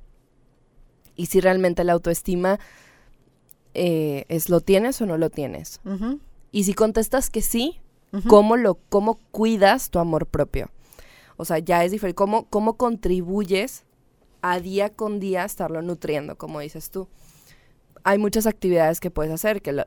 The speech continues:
Speaker 1: que de hecho las comentamos en, para no sentirte estancado.
Speaker 2: Ajá.
Speaker 1: Creo que realmente, pues, se pueden replicar, o sea, es como copy-paste aquí, porque son cosas que <laughs> al final,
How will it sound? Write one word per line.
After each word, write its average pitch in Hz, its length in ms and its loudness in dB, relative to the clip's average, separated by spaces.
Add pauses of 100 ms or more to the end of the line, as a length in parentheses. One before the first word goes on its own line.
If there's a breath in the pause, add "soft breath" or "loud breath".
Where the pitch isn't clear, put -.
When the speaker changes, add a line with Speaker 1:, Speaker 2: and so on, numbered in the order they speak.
Speaker 1:
que 160 100 -6
de 143 100 -2
hecho 135 160 -10
las 170 160 -6
comentamos 156 720 -10
en, 151 400 -16 (160)
para 151 160 -8
no 160 80 -8
sentirte 180 340 -10
estancado. 175 580 -4 (280)
Speaker 2:
Ajá. 208 240 0
Speaker 1:
Creo 180 160 -2
que 226 100 -4
realmente, 262 400 -4
pues, - 280 -14
se - 180 -6
pueden 180 260 -4
replicar, 160 560 -6
o 190 60 -10
sea, 185 120 -12
es 170 120 -14
como 175 240 -10
copy-paste 160 580 -12
aquí, 165 280 -14 (460 loud breath)
porque 180 340 -4
son 180 260 -2
cosas 196 320 -4
que 180 360 -2
<laughs> 214 240 -2
al 214 200 2
final, 185 560 0